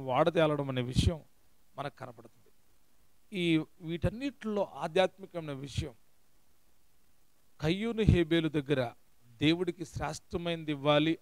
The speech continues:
అనేటువంటి విషయం మనకి తెలియజేస్తా ఉంది. తర్వాత నోవాహు దగ్గర దేవుడు చెప్పిన రీతిగా చేయడం అనేది మనల్ని పరలోకానికి తీసుకెళ్లేటువంటిదిగా కనపడుతుంది. దేవుడు మనతో ఏది చెప్తాడో అది మనం చేయాలి.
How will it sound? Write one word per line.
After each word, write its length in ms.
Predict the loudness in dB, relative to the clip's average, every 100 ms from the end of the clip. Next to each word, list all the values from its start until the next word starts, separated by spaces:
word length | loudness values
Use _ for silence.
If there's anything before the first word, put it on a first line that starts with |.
| -6
అనేటువంటి 440 | -6 -4 -2 -4 -8
విషయం 300 | -6 -4 -4
మనకి 340 | -4 -6 -10 -10 -12 -18 -20 -12 0
తెలియజేస్తా 520 | 2 4 0 -2 -8
ఉంది. 300 | -10 -12 -18 -20 -20 -20 -20 -20 -20 -20 -20 -20 -20 -20 -8 -2
తర్వాత 360 | 2 2 4
నోవాహు 600 | 2 6 6 8 6 6
దగ్గర 360 | -4 -6 -4 -4 -6 -10 -18 -20 -20 -20 -20 0
దేవుడు 380 | 4 4 4 -4
చెప్పిన 380 | -6 -10 -8 -8
రీతిగా 400 | -8 -10 -8 -8 0
చేయడం 300 | 4 6 4 2
అనేది 420 | -4 -6 -6 -8 -8 -14 -20 -20 -20 -18
మనల్ని 340 | -6 -2 0 0 -2
పరలోకానికి 600 | 2 4 4 2 2 -2
తీసుకెళ్లేటువంటిదిగా 840 | -8 -4 -2 0 0 -2 -2 0 -2
కనపడుతుంది. 600 | -4 -12 -16 -18 -20 -20 -20 -20 -20 -20 -20 -20 -4 8
దేవుడు 280 | 10 10 6
మనతో 320 | 2 0 -2
ఏది 260 | 0 0 0
చెప్తాడో 480 | -6 -6 -2 2 2
అది 140 | 2
మనం 220 | -2 -4
చేయాలి. 480 | -4 -6 -6 -8 -16